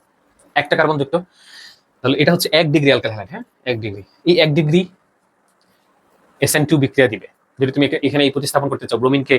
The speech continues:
ওএইচ দিয়ে বা যে কোনো নিউক্লিওফাইল দিয়ে সরাতে চাও, এখানে আসলে গাঢ় পটাশিয়াম হাইড্রোক্সাইডের দ্রবণ দিলা সাপোজ তুমি। হ্যাঁ, গাঢ় পটাশিয়াম হাইড্রোক্সাইডের দ্রবণ দিলা, দেওয়ার পরে এখানে মাইনাস, এখানে প্লাস তৈরি হলো।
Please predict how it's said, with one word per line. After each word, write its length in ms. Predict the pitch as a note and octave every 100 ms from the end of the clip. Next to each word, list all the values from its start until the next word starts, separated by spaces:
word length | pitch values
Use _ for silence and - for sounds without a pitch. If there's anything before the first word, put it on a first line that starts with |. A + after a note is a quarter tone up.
| - _ _ _ _ D3+
ওএইচ 220 | D3+ C3
দিয়ে 120 | C#3 C3
বা 60 |
যে 100 | C#3
কোনো 120 | G3+ E3+
নিউক্লিওফাইল 340 | D3+ D#3 D3 C#3
দিয়ে 100 | C3+
সরাতে 200 | B2+ -
চাও, 100 | A2+ - -
এখানে 160 | D3 F#3
আসলে 200 | F3+ G3 A#3+ _ _ - A#2 A2+
গাঢ় 200 | C3 F3+
পটাশিয়াম 300 | D#3+ D#3 F3 D#3
হাইড্রোক্সাইডের 420 | D3+ D3 C#3+ C3
দ্রবণ 200 | A#2 A#2+ A2+
দিলা 120 | G#2+ A#2
সাপোজ 180 | - -
তুমি। 160 | G#2+ -
হ্যাঁ, 140 | G#3 - -
গাঢ় 140 | A#2 A#2+
পটাশিয়াম 220 | - - A#2
হাইড্রোক্সাইডের 320 | A2+ D#3+ D3
দ্রবণ 140 | C3+ D#3
দিলা, 140 | G#3 - _ - - - _ C3+
দেওয়ার 340 | B2 D#3 F3+ F3+
পরে 180 | F#3 B2+ F3 - _ _ C#3
এখানে 220 | D3 D3 C#3+
মাইনাস, 240 | C#3+ F3+ D#3+
এখানে 180 | C3+ C3
প্লাস 160 | B2 -
তৈরি 160 | C3 A2+
হলো। 120 | G2+